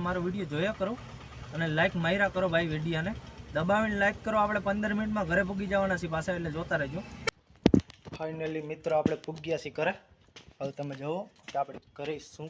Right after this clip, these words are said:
કરીએ છીએ. આપણે હજાર રૂપિયો કમાઈને આવ્યા છીએ, હજાર રૂપિયો, અને બધે ખાઈ પીને સૂઈ ગયા છીએ.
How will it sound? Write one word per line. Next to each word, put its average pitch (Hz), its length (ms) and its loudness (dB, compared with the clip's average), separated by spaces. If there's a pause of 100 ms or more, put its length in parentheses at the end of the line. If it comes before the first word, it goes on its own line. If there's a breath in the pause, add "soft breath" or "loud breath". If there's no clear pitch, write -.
કરીએ 156 260 -10 (140)
છીએ. 170 180 -6 (1000 soft breath)
આપણે 135 180 -10 (220)
હજાર 175 160 8
રૂપિયો 165 240 -6
કમાઈને 151 280 -4
આવ્યા 143 200 -6
છીએ, 131 100 -10 (140)
હજાર 156 180 -2
રૂપિયો, 156 320 -8 (800)
અને 143 120 -12
બધે 143 260 -4
ખાઈ 147 300 -6
પીને 143 220 -8
સૂઈ 143 240 -10
ગયા 135 220 -8
છીએ. 175 140 -10